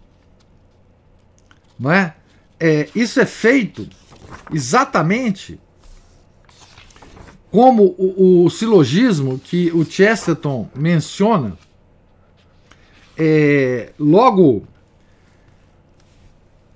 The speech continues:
na, na, na página cento e trinta e seis, cento e trinta e sete, ele começa o silogismo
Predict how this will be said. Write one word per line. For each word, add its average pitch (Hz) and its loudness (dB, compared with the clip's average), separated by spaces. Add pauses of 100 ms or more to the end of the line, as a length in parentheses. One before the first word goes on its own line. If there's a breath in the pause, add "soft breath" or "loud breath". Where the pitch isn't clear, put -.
(480)
na, 175 -2
na, 175 -4
na 180 2
página 214 2
cento 220 -2
e 202 -6
trinta 190 -4
e 160 2
seis, 202 -2
cento 214 -6
e 202 -6
trinta 202 -4
e 170 2
sete, - -4
ele 185 0
começa 220 -2
o 190 4
silogismo 170 -2